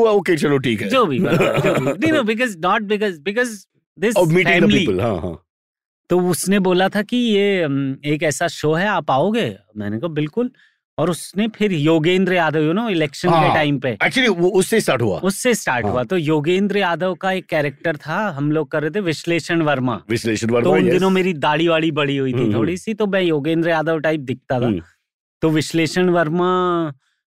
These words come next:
Speaker 2: का character करने आया था, और मैं बिल्कुल ऐसा method जैसा करते हैं,
Speaker 1: हम्म।
Speaker 2: सारे विश-, उसके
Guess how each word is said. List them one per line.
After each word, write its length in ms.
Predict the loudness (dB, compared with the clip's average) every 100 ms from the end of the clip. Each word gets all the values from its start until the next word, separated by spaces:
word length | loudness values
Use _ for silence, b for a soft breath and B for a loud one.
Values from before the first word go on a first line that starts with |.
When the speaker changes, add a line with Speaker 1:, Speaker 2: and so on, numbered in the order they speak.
| -4
Speaker 2:
का 100 | -2
character 540 | 0 -2 -2 -2 -4
करने 280 | -2 -2 0
आया 200 | -2 -4
था, 100 | -2
और 100 | 0
मैं 360 | 4 4 2 -2
बिल्कुल 400 | -4 -2 -2 0
ऐसा 280 | -2 -4 -4
method 460 | -2 -4 -2 -4 -2
जैसा 300 | -2 -2 -4
करते 300 | -6 -4 -2
हैं, 60 |
Speaker 1:
हम्म। 120 | -2
Speaker 2:
सारे 360 | -2 -2 -2 -2
विश-, 320 | -4 -6 -8
उसके 460 | -8 -8 -4 -2